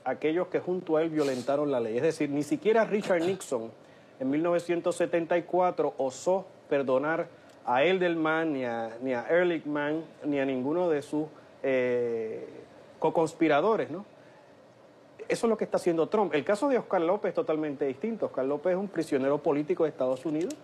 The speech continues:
que fue indultado en un momento determinado luego de haber cumplido una pena de decenas de años preso, ¿verdad? Décadas preso.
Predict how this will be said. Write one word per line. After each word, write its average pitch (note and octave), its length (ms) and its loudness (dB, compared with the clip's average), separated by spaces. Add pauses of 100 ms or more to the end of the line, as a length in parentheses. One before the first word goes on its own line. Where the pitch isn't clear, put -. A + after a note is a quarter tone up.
(600)
que C#3+ 140 2
fue D3+ 160 2
indultado D#3+ 520 2
en G3 60 0
un F3+ 80 -2
momento D#3+ 840 2
determinado E3+ 640 0
luego D#3 240 4
de D#3+ 80 2
haber D#3 160 2
cumplido D#3 380 -2
una E3 160 -2
pena E3+ 260 0
de E3+ 100 4
decenas C#3+ 460 -2
de C3+ 100 0
años C#3+ 320 -2
preso, A3 360 -4
¿verdad? C#3 260 0
Décadas C3 460 2
preso. - 420 -2